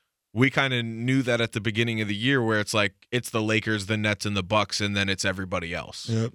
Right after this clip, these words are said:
Speaker 2: it really is.
Speaker 1: So, all right, we're, we're both still going with the Lakers and Nets in the N B A Finals.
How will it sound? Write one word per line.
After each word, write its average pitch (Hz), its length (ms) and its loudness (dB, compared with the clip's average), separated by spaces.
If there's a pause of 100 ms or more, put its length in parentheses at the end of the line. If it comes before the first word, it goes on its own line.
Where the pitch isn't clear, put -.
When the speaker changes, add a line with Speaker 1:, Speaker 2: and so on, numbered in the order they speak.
Speaker 2:
it 117 120 -2
really 127 320 0
is. 139 300 -2 (600)
Speaker 1:
So, 95 380 0 (400)
all 139 80 4
right, 123 280 0 (280)
we're, 131 440 4
we're 117 160 4
both 139 240 2
still 135 200 0
going 123 280 0
with 120 140 -2
the 110 80 0
Lakers 113 340 0
and 107 160 0
Nets 107 360 0
in 110 140 0
the 104 180 2
N 104 140 0
B 98 120 2
A 95 100 2
Finals. 107 720 -2